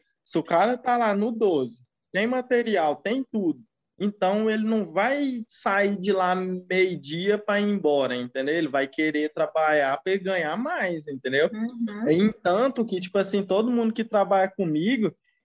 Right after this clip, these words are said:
Speaker 1: eles falam assim, "Ué, velho, mas você é o único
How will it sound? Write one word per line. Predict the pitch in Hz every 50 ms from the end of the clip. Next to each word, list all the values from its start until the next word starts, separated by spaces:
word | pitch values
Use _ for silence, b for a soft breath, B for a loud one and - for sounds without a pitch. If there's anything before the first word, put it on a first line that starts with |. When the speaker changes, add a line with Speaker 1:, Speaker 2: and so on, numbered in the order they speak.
| _ -
Speaker 1:
eles | 156 175 185 185 196 190 -
falam | - 202 190 190 196 190
assim, | 190 190 - - 202 214 214 202 190 175 180 _ _ _ _ _ _ _ _
"Ué, | - 233 240 214
velho, | 185 185 175 180
mas | 185 190 196 196 196 190
você | 208 202 202 - 214
é | 208 214
o | 208
único | 208 202 220 247 269 277 269 - - 277 277 269 269 262 240